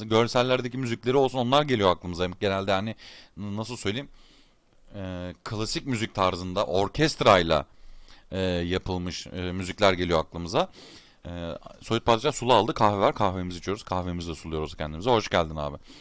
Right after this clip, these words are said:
e, diyorum ve devam ediyorum. E, gerçekten ses ekibi efsane çalışıyormuş meğersem. Şimdi, e, dediğim gibi böyle okumayınca ya da işte dikkat çekmeyince aklınıza gelmiyor ama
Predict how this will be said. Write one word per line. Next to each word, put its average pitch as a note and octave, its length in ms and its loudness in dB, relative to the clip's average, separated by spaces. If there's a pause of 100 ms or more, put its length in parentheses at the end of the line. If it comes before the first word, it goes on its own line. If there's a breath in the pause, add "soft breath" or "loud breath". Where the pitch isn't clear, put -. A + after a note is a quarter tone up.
(440 loud breath)
e, F2+ 260 -4
diyorum G2+ 280 0
ve D3 80 2
devam C3 240 6
ediyorum. A#2 380 0 (480 soft breath)
E, F2 120 -4
gerçekten D#3+ 800 4 (420 soft breath)
ses - 520 2
ekibi D3 520 2 (800)
efsane D3+ 540 6
çalışıyormuş C3+ 680 4
meğersem. C#3 640 2 (300 soft breath)
Şimdi, C#3 340 0 (380 soft breath)
e, A2 240 -2
dediğim F3 240 0
gibi C3 240 2
böyle C#3+ 140 6
okumayınca E3 640 0
ya D3+ 100 4
da D#3 80 0
işte D3 280 -4
dikkat D#3 280 -2
çekmeyince E3 400 2
aklınıza C#3+ 360 2
gelmiyor F3+ 300 4
ama F#3 200 4